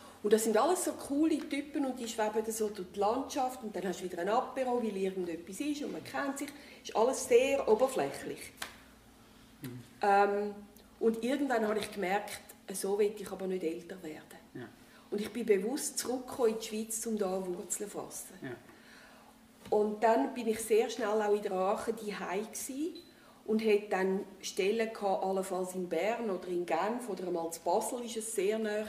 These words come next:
Speaker 1: gsi. Und ich habe gesagt, nein, ich kann nicht zu Winterthur weg. Das ist mir zu wertvoll, da ein Zuhause zu haben.
Speaker 2: Ja.
Speaker 1: Eben gerade, weil ich alleine bin.
Speaker 2: Ja.
Speaker 1: Das darf man nicht geringschätzen, finde ich jetzt als Alleinstehende.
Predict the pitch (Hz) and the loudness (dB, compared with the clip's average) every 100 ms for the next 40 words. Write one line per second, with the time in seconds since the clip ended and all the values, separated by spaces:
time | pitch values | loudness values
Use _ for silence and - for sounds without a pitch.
0 | - - 214 214 - - 185 190 180 160 | -8 -8 -8 -8 -16 -16 -10 -8 -4 -4
1 | 160 180 180 165 185 190 202 196 190 - | -4 -4 -4 -4 -4 -4 -6 -8 -10 -6
2 | 185 170 160 - - - - - 208 196 | -4 -4 -8 -10 -20 -20 -20 -8 -4 -2
3 | 220 220 190 - 190 180 262 - - 247 | -2 -4 -4 -4 0 0 0 -6 -2 4
4 | 233 247 - - - - 196 214 - 196 | 4 4 -4 -14 -10 2 4 4 2 -4
5 | - 190 175 156 175 - 147 147 - - | -6 -8 -6 -8 -8 -10 -10 -10 -14 -14
6 | 143 127 - - 190 190 196 190 196 214 | -8 -8 -8 0 0 2 0 0 0 -4
7 | 208 214 202 175 180 180 175 156 - - | 0 0 0 -2 -4 -6 -8 -8 -6 -8
8 | - - - - - - - - - - | -8 -16 -20 -20 -20 -20 -20 -20 -20 -20
9 | - - - - 202 226 220 220 208 202 | -20 -20 -8 -4 0 4 2 2 -2 -4
10 | - 180 165 180 - - 190 - 190 185 | -6 -6 -6 -6 -8 -10 -14 -8 -8 -8
11 | 180 196 185 185 170 180 180 165 175 - | -8 -8 -8 -6 -6 -4 -6 -6 -8 -10
12 | 175 - | -14 -16